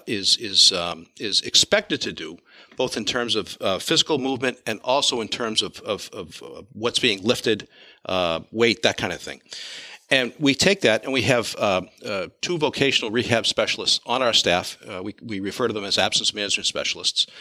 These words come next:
And they look at that and they work with the supervisor and the lost time intervention team to c-, try to craft,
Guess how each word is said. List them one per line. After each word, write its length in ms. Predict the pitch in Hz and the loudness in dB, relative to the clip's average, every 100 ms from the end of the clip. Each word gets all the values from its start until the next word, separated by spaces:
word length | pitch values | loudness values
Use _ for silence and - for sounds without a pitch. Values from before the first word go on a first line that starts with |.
| - - - | -18 -18 -8
And 100 | 123 | -2
they 80 | 113 | 2
look 200 | 120 170 | 2 0
at 80 | 165 | 2
that 200 | 92 92 | 2 2
and 120 | - 120 | 0 0
they 80 | |
work 260 | 117 135 165 | 2 0 0
with 120 | 170 | -4
the 80 | 143 | -2
supervisor 680 | - 139 127 85 101 - - - | -2 -2 -2 0 0 -2 -6 -2
and 180 | 160 170 | 0 0
the 60 | |
lost 300 | 127 127 127 | 2 4 4
time 200 | 147 123 | 2 0
intervention 400 | 120 110 123 - | 0 0 -2 -2
team 320 | 120 - 87 78 - - _ | -4 -4 -6 -8 -20 -20 _
to 100 | 123 | -8
c-, 60 | - - | -8 -6
try 260 | - 156 151 | -2 2 2
to 80 | 160 | 0
craft, 520 | - 127 101 95 - | 0 4 4 2 -6